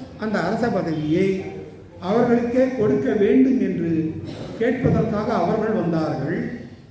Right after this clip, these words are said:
அவர்கள் எல்லாம் என்ன செய்கிறார்கள்? எங்கு இருந்தார்கள்? நின்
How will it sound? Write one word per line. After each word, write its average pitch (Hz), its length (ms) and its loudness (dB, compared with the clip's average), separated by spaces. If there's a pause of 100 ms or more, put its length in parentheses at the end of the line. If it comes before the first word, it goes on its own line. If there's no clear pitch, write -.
(840)
அவர்கள் 262 320 4
எல்லாம் 285 300 2
என்ன 277 180 4
செய்கிறார்கள்? 220 680 0 (340)
எங்கு 254 280 2
இருந்தார்கள்? 226 640 2 (600)
நின் 233 240 0